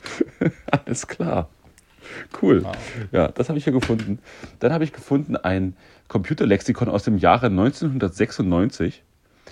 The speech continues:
Speaker 1: von Horst Dieter Radke geschrieben, mit C-D-rom. Ich glaube, wenn man keine Ahnung vom Computer hat, weiß man auch nicht, wofür man das, die C-D-rom dann braucht. Aber, ähm, hier stehen alle Begriffe drin, die ihr schon immer mal zum Thema Computer, ähm,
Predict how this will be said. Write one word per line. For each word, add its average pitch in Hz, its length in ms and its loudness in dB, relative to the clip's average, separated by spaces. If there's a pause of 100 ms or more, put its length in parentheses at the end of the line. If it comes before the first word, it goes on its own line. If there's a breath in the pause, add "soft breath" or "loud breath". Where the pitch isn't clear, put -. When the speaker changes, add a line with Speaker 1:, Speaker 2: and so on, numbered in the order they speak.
(140 soft breath)
Speaker 1:
von 101 360 4 (180)
Horst - 420 2
Dieter 85 340 -2
Radke 110 300 2
geschrieben, 85 420 -4
mit 160 180 2
C-D-rom. 170 580 0 (420 soft breath)
Ich - 80 -14
glaube, 117 160 6
wenn 117 80 6
man 113 100 4
keine 104 200 0
Ahnung 104 180 2
vom 113 120 2
Computer 104 360 2
hat, 104 200 -4
weiß 90 160 4
man 101 100 0
auch 85 80 2
nicht, 92 180 0 (540)
wofür 98 260 -2
man 87 180 0
das, - 220 -8
die 82 160 -2
C-D-rom 85 320 0
dann 117 120 2
braucht. - 300 -6
Aber, 101 240 4 (420 loud breath)
ähm, 104 240 4
hier 123 140 2
stehen - 160 -4
alle 175 220 0
Begriffe 151 280 -2
drin, 139 200 0
die 123 60 2
ihr 123 100 4
schon 135 160 -4
immer 160 140 0
mal 127 180 -2
zum - 100 -8
Thema 131 220 -2
Computer, 131 500 -2 (380 soft breath)
ähm, 95 420 4